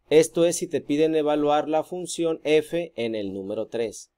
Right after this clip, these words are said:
Pero la composición de funciones no te piden evaluar en algún número. Lo que te piden es, vamos a quitar esto de aquí, lo que te piden es evaluar una función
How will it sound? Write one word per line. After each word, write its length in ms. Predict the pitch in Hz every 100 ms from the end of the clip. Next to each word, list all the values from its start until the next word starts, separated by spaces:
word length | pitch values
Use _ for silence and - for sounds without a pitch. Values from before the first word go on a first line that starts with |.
| _ _ _ -
Pero 180 | 151
la 160 | 156 156
composición 600 | 170 156 165 156 147 196
de 120 | 214
funciones 720 | 214 220 208 214 202 196 190 -
no 300 | 135 147 151
te 100 | 165
piden 320 | - 156 160
evaluar 480 | 143 120 123 139 143
en 160 | 123 117
algún 340 | 110 113 120
número. 440 | 147 175 120 - _ _ _ _ _ _ _ -
Lo 240 | 131 143
que 100 | 165
te 140 | 170
piden 440 | 165 196 214 208 196
es, 480 | 175 190 - - - - _ _ - - - - - - - - - - - - -
vamos 360 | 104 113 117 110
a 40 |
quitar 240 | 104 104 117
esto 200 | 117 123
de 80 |
aquí, 280 | 117 - 160
lo 180 | 139 131
que 100 | 131
te 120 | 131
piden 360 | 123 156 165 160
es 340 | 160 165 - _ _ _ _ _ _ _ _ _ -
evaluar 840 | 127 127 123 127 135 147 175 190 _ _ _ _ - - - _ _ _ _ _ _ -
una 300 | 151 170 180
función 680 | 175 170 165 - 185 202 220